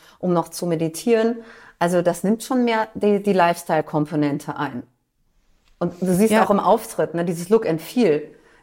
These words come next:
Speaker 1: wie die Anwendungen, die man da, ähm, die jetzt nach und nach irgendwie entstehen und zur Verfügung gestellt werden,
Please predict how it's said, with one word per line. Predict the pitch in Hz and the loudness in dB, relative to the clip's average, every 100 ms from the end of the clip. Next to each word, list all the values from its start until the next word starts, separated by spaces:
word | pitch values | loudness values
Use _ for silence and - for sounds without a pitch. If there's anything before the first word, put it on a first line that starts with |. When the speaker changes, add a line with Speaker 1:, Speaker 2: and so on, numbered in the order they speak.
| _ | _
Speaker 1:
wie | 180 175 | -2 -2
die | 170 156 | -4 0
Anwendungen, | 165 180 170 165 165 160 160 160 | 0 2 2 0 2 2 2 0
die | 160 | 0
man | 160 156 156 | 0 2 2
da, | 156 156 156 | 2 2 -2
ähm, | 151 151 156 - _ _ _ _ _ | -4 -4 -6 -14 _ _ _ _ _
die | 170 | 0
jetzt | 160 - | 0 2
nach | 160 156 | 0 0
und | 156 | -2
nach | 151 151 - | -2 -4 -8
irgendwie | 156 156 156 147 | -8 -6 -6 -4
entstehen | 160 - - 165 160 | -8 -8 -4 -2 -2
und | 156 | -6
zur | 160 | -8
Verfügung | 165 156 175 160 | -10 -6 -2 -2
gestellt | 165 - 147 147 | -2 0 0 2
werden, | 156 165 | 0 -2